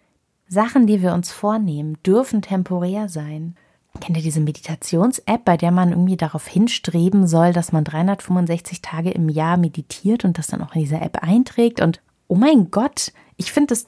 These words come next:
ich find Meditation großartig, aber dieses, diese Form von Wettkampfmeditation, bei der ich es schaffen muss, bestimmte Ziele zu erreichen in einer bestimmten Zeit und gemeinsam mit anderen oder auch nicht. Und jeden Tag, ey, das geht nicht,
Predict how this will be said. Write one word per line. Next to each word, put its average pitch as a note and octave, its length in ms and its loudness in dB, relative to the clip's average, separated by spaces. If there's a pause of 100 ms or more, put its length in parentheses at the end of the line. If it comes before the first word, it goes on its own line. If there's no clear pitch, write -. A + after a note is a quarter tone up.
(140)
ich - 120 -12
find G3 160 -2
Meditation F3 540 0
großartig, D#3 760 0
aber E3 160 -2
dieses, D#3 580 -6
diese E3+ 240 0
Form A#3+ 440 0
von D#3+ 360 0
Wettkampfmeditation, E3+ 1500 0
bei C#3+ 160 -2
der D#3 260 2
ich D#3+ 220 -4
es - 160 -6
schaffen - 520 -4
muss, F#3+ 300 0
bestimmte G3+ 540 -4
Ziele C4 480 0
zu - 160 -4
erreichen E3+ 460 0
in D#3+ 100 -2
einer D3+ 80 -2
bestimmten F#3 400 -4
Zeit C#4+ 280 0
und G3 120 -6
gemeinsam D#3+ 340 -6
mit G3+ 160 -4
anderen C4 300 -4
oder D#3+ 160 -8
auch - 100 -6
nicht. C#4 240 0
Und G#3+ 280 2 (100)
jeden A#3+ 260 6
Tag, C4 380 2 (340)
ey, A#3+ 240 -2 (680)
das - 160 -6
geht - 220 -8
nicht, C4+ 260 -2